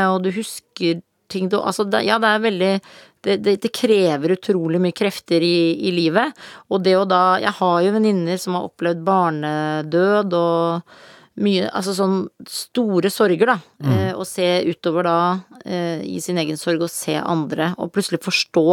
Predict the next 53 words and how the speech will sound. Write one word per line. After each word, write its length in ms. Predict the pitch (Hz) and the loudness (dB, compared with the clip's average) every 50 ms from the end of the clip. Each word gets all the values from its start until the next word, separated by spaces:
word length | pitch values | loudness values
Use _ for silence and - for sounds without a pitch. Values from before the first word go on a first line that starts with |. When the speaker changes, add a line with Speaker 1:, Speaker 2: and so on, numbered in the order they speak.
| - - | 4 4
Speaker 1:
andre, 400 | 180 170 156 139 165 180 208 208 - - - - - - - _ _ - | 2 2 2 2 2 0 0 0 -4 -10 -20 -20 -20 -20 -20 _ _ -6
og 300 | - - - - 175 170 | -4 -2 0 0 0 0
det 100 | - - | -2 0
er 60 | - | 2
jo 160 | - 185 185 160 - - 190 | 2 0 0 -2 -4 -4 -2
litt 160 | 196 - _ - | -2 -2 _ -8
pinlig 480 | - - 202 175 165 151 147 151 156 165 | -6 -4 -2 -2 -2 -2 0 2 2 4
også 320 | 156 156 151 151 147 - | 4 4 2 0 0 -2
selvfølgelig, 320 | 170 160 156 165 175 196 | -2 -2 -2 0 -2 -2
fordi 160 | 190 180 180 175 | 0 0 0 0
du 60 | 175 180 | 0 -2
liksom 220 | 170 - 175 160 | -2 -2 -2 -4
ikke, 240 | - - 160 151 156 - _ - - - - _ _ - | -2 0 0 0 -2 -4 _ -20 -20 -20 -20 _ _ 2
må 300 | 180 170 170 165 160 165 | 4 6 6 6 4 4
du 80 | 190 | 4
oppleve 380 | 202 175 - - 175 170 170 185 | 2 2 2 0 2 2 2 2
sorg 220 | - - 170 170 - | 2 0 0 0 2
før 160 | - 180 165 | 2 2 4
du 80 | 165 170 | 4 2
skjønner 320 | - - 170 156 156 165 | 2 0 0 0 2 2
andres 320 | 180 175 156 139 160 160 - - | 2 2 0 0 -2 -4 -2 -2
sorg, 180 | 190 208 240 233 | -2 0 0 0
men, 320 | 220 208 208 202 202 202 | 0 2 2 2 2 2
eh, 140 | 202 202 196 | 2 2 0
det 80 | 190 196 | 0 0
er 120 | 185 170 185 | 0 2 2
jo 80 | 226 | 2
litt 240 | 262 240 220 - - | 0 0 0 -2 -2
sånn 380 | - 185 175 175 175 180 175 175 | -2 0 0 0 0 -2 -2 -4
det 100 | - 202 | -2 -2
er 260 | 175 170 160 156 156 | 0 2 2 2 2
med 120 | 160 170 175 | 2 2 2
livet, 300 | 175 165 156 147 160 180 | 2 2 2 2 0 0
at 80 | 180 | 0
du 80 | - 180 | 0 0
må 180 | 180 175 165 165 | 0 2 0 0
erfare 380 | 170 - - 175 156 143 143 151 | -2 -2 0 0 0 2 0 -2
litt 140 | 160 - - | -4 -4 -2
selv 220 | - 165 175 185 - | 0 0 0 0 0
før 140 | 196 165 165 | -2 0 2
du 180 | 170 165 165 - _ - - - - - _ | 2 2 0 -2 _ -16 -20 -20 -20 -20 _
forstår 460 | - - 190 180 - - 180 165 160 175 | -6 -4 -2 -2 0 2 2 2 4 4
andre. 380 | 175 160 156 131 - 175 233 339 - _ - - - 147 | 2 2 2 2 2 0 0 -2 -4 _ -20 -8 -2 0
Speaker 2:
Ja. 160 | 151 127 101 - | 0 0 0 -2
Speaker 1:
Og 100 | - 196 | -6 -8
så 100 | 233 - | -4 0
tenker 220 | - 254 202 - 180 165 | 0 2 2 4 2 2
jeg 80 | 170 - | 2 2
at 20 | |
sorgmelding 640 | - - 190 170 165 170 165 160 156 151 165 170 165 | 2 0 0 2 2 0 0 2 2 2 2 2 2
er 300 | 160 160 160 160 165 156 - _ _ _ _ _ _ - - - | 2 2 2 0 0 -4 -10 _ _ _ _ _ _ -14 -6 0
veldig 320 | 196 185 175 165 165 156 170 | 0 2 2 2 2 0 0
viktig, 640 | 196 190 - - - - - 170 170 175 180 185 | -2 -4 -6 -10 -8 -2 0 2 2 2 2 -2